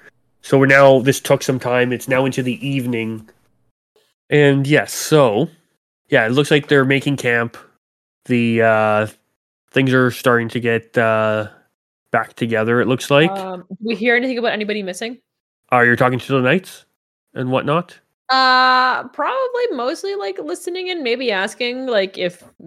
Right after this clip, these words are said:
Speaker 2: they don't look like they're gonna be a, a, a bitch about it, you know?
Speaker 1: Yep, uh, give me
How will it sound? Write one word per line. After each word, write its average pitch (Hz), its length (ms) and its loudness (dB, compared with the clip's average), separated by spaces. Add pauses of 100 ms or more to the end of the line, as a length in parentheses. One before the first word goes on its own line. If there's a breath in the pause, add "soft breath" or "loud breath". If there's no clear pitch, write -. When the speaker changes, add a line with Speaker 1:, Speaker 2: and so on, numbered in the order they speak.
(340)
Speaker 2:
they 175 140 -8
don't 175 240 -6
look 170 240 -8
like 165 180 -8
they're 165 140 -8
gonna 165 120 -10
be 165 160 -10
a, 156 180 -10
a, 151 100 -10 (160)
a 156 80 -8
bitch 160 420 -10 (560)
about 208 300 -2
it, 233 160 -4 (640)
you 226 100 -4
know? 240 260 -4 (600)
Speaker 1:
Yep, 190 320 0
uh, 156 300 6 (100)
give 202 340 0
me 143 580 0